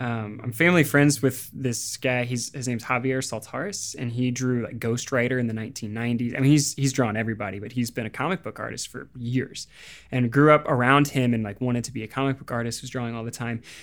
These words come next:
That interest evolved into animation. And then I found that animation was extremely tedious, and I was like, "I don't think that <laughs> this is for me."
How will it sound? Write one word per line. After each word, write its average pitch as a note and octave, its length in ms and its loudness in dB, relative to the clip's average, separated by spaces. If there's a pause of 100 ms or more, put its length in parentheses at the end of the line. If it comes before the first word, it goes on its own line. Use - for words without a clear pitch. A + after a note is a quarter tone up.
(160)
That D3 240 6
interest F3 460 0
evolved C3 520 2
into A#2+ 840 0 (140)
animation. B2+ 760 0 (580)
And B2 140 0
then C3 100 6
I B2 100 4
found B2+ 280 0
that - 100 -4
animation A#2+ 480 -2
was A#2 140 -4
extremely A#2 420 -4
tedious, B2+ 560 -2
and A2+ 80 -6
I - 20 -6
was G#2+ 80 -8
like, A2 140 -12
"I A2 40 -10
don't A2+ 160 -12
think - 160 -14
that - 200 -10
<laughs> F#3+ 760 6
this D3+ 200 2
is D3+ 120 -4
for C#3+ 120 2
me." D3+ 260 4